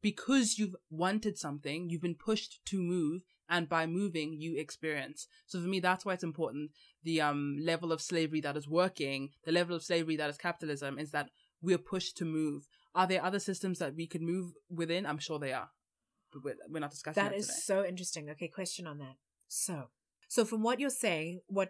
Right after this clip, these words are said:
Speaker 2: occurred to me now is that possibly capitalism and needing to work and that kind of trap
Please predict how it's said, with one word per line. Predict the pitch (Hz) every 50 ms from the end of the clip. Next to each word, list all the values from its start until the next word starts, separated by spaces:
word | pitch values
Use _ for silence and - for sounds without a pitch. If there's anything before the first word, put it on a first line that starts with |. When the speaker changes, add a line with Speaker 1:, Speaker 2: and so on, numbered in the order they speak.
| _ -
Speaker 2:
occurred | 190 - - 233 233 233
to | 226 208
me | 190 175
now | 170 160 160 160
is | 160 -
that | 185 -
possibly | - - 262 262 - 269 - 220 214 208 214 - - - - - _ -
capitalism | 240 226 240 - 254 262 262 240 226 240 240 226
and | 190 196 196
needing | 202 208 220 214 214
to | - 214
work | 185 175 180 175 175 175 -
and | 170 170 170
that | 170 175 175 -
kind | - 208 190 180
of | 170 -
trap | - - 208 185 165 175 170 -